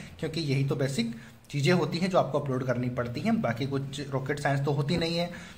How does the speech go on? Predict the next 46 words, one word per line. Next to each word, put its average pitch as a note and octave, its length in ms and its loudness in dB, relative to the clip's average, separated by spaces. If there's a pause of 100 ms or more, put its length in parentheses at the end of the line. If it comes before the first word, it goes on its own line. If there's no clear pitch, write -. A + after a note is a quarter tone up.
(180)
तो E3+ 60 -6
जैसे F3+ 260 4
ही A#3 100 8
आप, F#3 480 4
ये E3+ 60 6
आपको D#3+ 280 6
blue D#3 220 2
color E3+ 220 6
के E3+ 120 0
अंदर E3 240 4
लिखा D#3 240 0
हुआ D#3 260 6
है D3 160 6
registration, C#3+ 580 2
उसके - 340 -4
left D#3 280 4
side D3+ 260 2
में D#3+ 60 2
आपको C#3+ 220 0
दिख C3+ 200 0
रहा C#3 120 4
है F3+ 220 6
न्यू E3+ 160 4
registration। C3+ 600 0 (580)
तो F#3 80 4
यहाँ F3 220 4
पर F#3+ 180 10
जैसे F3+ 240 4
आप F3 200 8
click F3+ 220 0
करोगे D#3+ 360 6
तो - 300 -2
आपके D#3+ 260 4
सामने C#3+ 400 2 (160)
वो F3 120 4
सारी E3+ 220 4
डि-, D3+ 220 -2 (100)
detail E3 360 4
open D#3 200 -2
हो D3 120 0
जाएंगी C#3+ 380 0 (420)
जो F3 120 6
आपको D#3+ 280 6
fill B2 220 0
करनी A2+ 260 0
है। A2 160 -6